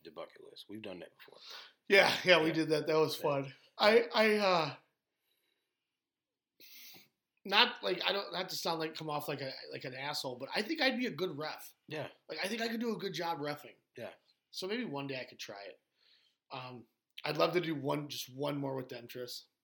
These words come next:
Speaker 2: Just, like, free will, give me twenty minutes and let us just do whatever we want type
Speaker 1: Yeah.
Speaker 2: match. Um, I don't know.
Speaker 1: Yeah. Um, again, you can catch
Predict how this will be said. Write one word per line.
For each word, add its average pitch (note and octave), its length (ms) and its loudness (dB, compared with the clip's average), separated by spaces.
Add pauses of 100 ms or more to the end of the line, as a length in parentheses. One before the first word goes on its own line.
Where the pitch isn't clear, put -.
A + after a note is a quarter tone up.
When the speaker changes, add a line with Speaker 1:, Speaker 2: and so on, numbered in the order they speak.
(800)
Speaker 2:
Just, C#3 260 -6
like, C3+ 240 -8
free E3 320 -6
will, C#3 520 -2 (380)
give C#3 120 -6
me C3+ 80 -6
twenty C#3 340 -6
minutes B2+ 360 -10
and B2+ 80 -14
let A#2+ 100 -14
us A#2+ 120 -10
just - 160 -12
do B2 100 -8
whatever A#2+ 260 -12
we A#2+ 100 -12
want A2+ 320 -16
type C3 120 -8
Speaker 1:
Yeah. A#2 100 -6
Speaker 2:
match. C3+ 420 -12 (880)
Um, F#2+ 520 -12 (1900)
I - 60 -20
don't D#2+ 220 -20
know. - 640 -20 (1600)
Speaker 1:
Yeah. B2+ 60 -6
Um, G#2 440 -8 (300)
again, C3 500 -6
you A#2+ 120 -12
can A2 420 -8 (100)
catch A2 440 -6